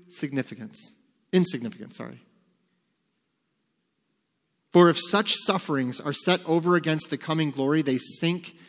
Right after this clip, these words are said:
into insignificance." And if we keep the glory of the Lord on our minds, the heavens that are awaiting us, the presence of God with us, these sufferings, yes,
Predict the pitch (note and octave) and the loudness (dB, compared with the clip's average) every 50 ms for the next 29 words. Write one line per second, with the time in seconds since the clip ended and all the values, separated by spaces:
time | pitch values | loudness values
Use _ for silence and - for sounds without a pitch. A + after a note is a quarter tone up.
0 | - _ _ _ - C#3 B2 A#2+ A2+ - - - E3 D#3+ D#3 D3+ D3+ D3+ D3 - | -20 _ _ _ -6 -6 -4 -4 -6 -4 -2 2 4 6 6 6 6 4 2 -2
1 | - - - - _ _ _ _ _ C#3+ C#3 C3 - B2+ A#2 A2+ G#2+ - - G#2 | -10 -20 -20 -20 _ _ _ _ _ -8 -6 -6 -6 -8 -8 -8 -10 -10 -12 -16
2 | A2 - - - - - - _ _ _ _ _ _ _ _ _ _ _ _ _ | -18 -16 -16 -16 -16 -16 -18 _ _ _ _ _ _ _ _ _ _ _ _ _
3 | _ _ _ _ _ _ _ _ _ _ D#3 C#3+ C3 - - E3+ F3+ F3 - - | _ _ _ _ _ _ _ _ _ _ -16 -16 -14 -8 -6 -6 -6 -6 -6 -10
4 | E3 - D#3 C3+ - - D3+ D#3+ E3+ F3+ F3 F3 F3 F3 E3+ F3 E3+ D3 C3 - | -10 -10 -12 -16 -16 -14 -12 -8 -6 -4 -2 0 0 0 0 -2 -6 -12 -8 -6
5 | C3+ C3 B2 B2+ C3+ C3+ C3+ C3+ C3 A#2+ - C#3 B2+ B2 B2 A#2+ A#2 A#2 A#2 A2+ | -6 -6 -4 -4 -2 -2 0 0 -2 -4 -6 -8 -8 -6 -6 -6 -6 -6 -6 -8
6 | A2+ G#2+ - - - - - - _ _ _ _ _ - C3 C3+ - - - - | -8 -8 -10 -14 -16 -20 -20 -20 _ _ _ _ _ -2 -2 -2 -2 -6 -8 -4
7 | F3+ F#3 F3 D3+ D#3 C3+ A#2+ A2+ A2 - - - - - - - _ _ - C3+ | -2 -2 -2 0 -2 -2 -2 -4 -4 -6 -6 -6 -6 -10 -16 -20 _ _ -4 -2
8 | C3 C3 B2+ B2 A#2 B2+ B2 A#2 A2+ A2+ A2 A2 - - - - - - - C3 | -2 0 0 -2 -2 -2 -2 -2 -4 -4 -6 -6 -8 -8 -10 -14 -12 -8 -8 -8
9 | - - - F3+ F#3+ F3+ - F#3 E3+ - F3 C#3+ C3 D#3 C#3+ D3 D3 C#3 C3 - | -8 -8 -8 -6 -4 -2 -2 -2 -2 -2 -2 -4 -2 -4 -4 -4 -4 -6 -8 -10
10 | - - - - - C#3 C#3+ C#3+ C#3+ - C3+ B2 A#2 A#2 - - - - - - | -14 -20 -18 -4 0 2 2 2 0 -4 -12 -12 -12 -10 -8 -4 -4 -4 -4 -6
11 | - - - - - _ - C3+ D#3+ F#3+ G3 F#3 - - G3+ F#3 F3+ - F3 E3 | -12 -20 -20 -20 -20 _ -2 2 4 4 6 4 4 2 2 0 0 0 0 0
12 | D#3+ D3+ D3 - - - D3+ F3 D#3+ D3 C#3 | 0 0 0 -4 -4 0 2 2 2 4 2